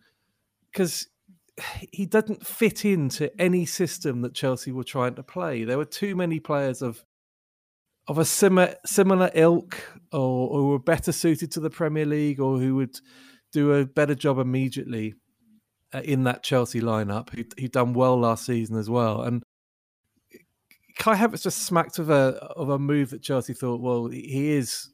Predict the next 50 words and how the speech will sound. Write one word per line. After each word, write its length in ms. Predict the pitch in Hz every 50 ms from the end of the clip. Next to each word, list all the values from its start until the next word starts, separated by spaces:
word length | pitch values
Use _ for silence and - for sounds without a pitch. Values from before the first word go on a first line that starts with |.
| -
we, 140 | 139 135 135
we're 160 | 135 135 135
told 320 | 131 - - 143 143 143 123
he's 100 | 123 117
a 80 | 120
generational 500 | - 123 113 113 117 113 107 - - 113
talent. 320 | - - - 113 113 113 104
We've 140 | 123 117
seen 380 | - - - - 135 131 135 127
the 120 | 123 120
evidence 360 | 117 117 107 107 107 104 - -
of 80 | -
him 100 | 113 107
doing 240 | 104 113 110 107 104
well 180 | 107 107 107 107
at 80 | -
Bayer 220 | - 117 107 107 107
Leverkusen 560 | 107 107 107 101 107 - - 113 110 101 107
in 100 | 104 104
the 60 | 104
Bundesliga. 640 | 101 110 104 104 107 98 107 104 104 104 101 107 104 - _ _ _ _ _ _ _ _ _ _ _ _ _ -
Wouldn't 360 | 127 135 143 131 147 131 123
it 100 | 143 -
be 100 | 175 151
better 280 | 123 135 127 - -
to 80 | - 131
have 260 | 120 - 135 127 120
him 200 | - 131 120 120
than 180 | 117 117 117 120
not 180 | 131 127 -
have 220 | 117 107 107 104 -
him? 220 | 107 101 95 104 113
And, 200 | 117 113 113 - -
oh, 160 | 139 139 131
we, 240 | 113 117 127 127 -
we're 200 | - 143 143 147
in 80 | 139 123
a 40 | 113
position 360 | - 107 123 117 - 117 110
where 100 | 107 104
we 100 | 107 104
can 300 | - - 131 131 131 127
buy 200 | 107 104 101 101
him 100 | 101 104
this 160 | 107 95 -
summer 240 | - 110 104 104 104
and 120 | 104 107
not 140 | 110 120 -
many 220 | 127 120 113 107
other 140 | 110 104 107